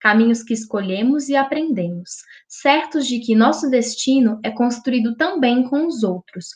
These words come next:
por mais diferentes que eles possam ser. Acreditamos em princípios e valores de matriz cultural africana, e que estes valores podem ser cultivados de maneira a se experimentar a liberdade partilhada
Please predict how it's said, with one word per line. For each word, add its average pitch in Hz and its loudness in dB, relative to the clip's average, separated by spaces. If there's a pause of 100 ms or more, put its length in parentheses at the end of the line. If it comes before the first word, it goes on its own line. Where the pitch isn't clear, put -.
(240)
por 220 4
mais 262 6
diferentes 233 2
que - -2
eles 247 -4
possam 208 -4
ser. - -12 (500)
Acreditamos 214 2
em 226 6
princípios 226 4
e 233 4
valores 214 4
de 226 2
matriz 214 0
cultural 254 0
africana, 180 -6 (320)
e 220 0
que 220 2
estes 254 2
valores 220 2
podem 214 -2
ser 220 -2
cultivados 233 2
de 220 0
maneira 214 2
a 202 -2
se - -6
experimentar 226 0
a 220 2
liberdade 233 0
partilhada 202 -2